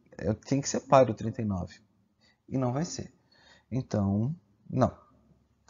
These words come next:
O três é. Por quê? Porque eu sei que três mais nove dá doze. E doze dá pra dividir por três.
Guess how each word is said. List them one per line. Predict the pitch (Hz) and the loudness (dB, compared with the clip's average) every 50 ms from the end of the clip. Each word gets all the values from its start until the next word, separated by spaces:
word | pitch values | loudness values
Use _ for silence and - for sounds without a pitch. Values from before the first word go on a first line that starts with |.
| - - | -8 -2
O | - - | -2 0
três | - - - 208 214 254 262 - | 0 0 0 2 2 2 2 2
é. | 240 220 202 - - _ _ _ - - _ _ - | 2 2 0 -2 -4 _ _ _ -20 -20 _ _ -2
Por | - - 113 | 0 0 0
quê? | - - 165 123 92 | 0 0 0 0 0
Porque | - - - - | -2 -8 -6 -6
eu | 107 | -4
sei | - - 156 139 | -2 0 -2 -2
que | - - 120 - _ _ - - _ _ | -2 -4 -8 -8 _ _ -20 -20 _ _
três | - - 135 135 131 123 123 | -2 2 4 4 4 4 4
mais | 127 113 107 104 - | 2 0 0 0 2
nove | - 185 208 165 127 107 101 90 - - - - _ _ _ _ - | 4 4 4 4 4 2 -2 -8 -10 -14 -20 -20 _ _ _ _ -2
dá | 95 101 127 | 4 4 6
doze. | 139 143 67 - 117 101 110 113 - - - - - _ _ _ _ - | 6 4 4 4 4 4 4 2 -2 -8 -14 -18 -20 _ _ _ _ -6
E | - 160 151 | -4 -2 -2
doze | 135 117 104 101 107 113 | 2 4 4 4 4 2
dá | 113 120 120 | 2 2 2
pra | - 123 | 2 2
dividir | 113 110 104 107 113 113 | -2 -2 -2 -4 -4 -4
por | - - - | -4 -6 -8
três. | - - - - - - - - - - | -6 -6 -8 -8 -8 -8 -8 -12 -16 -16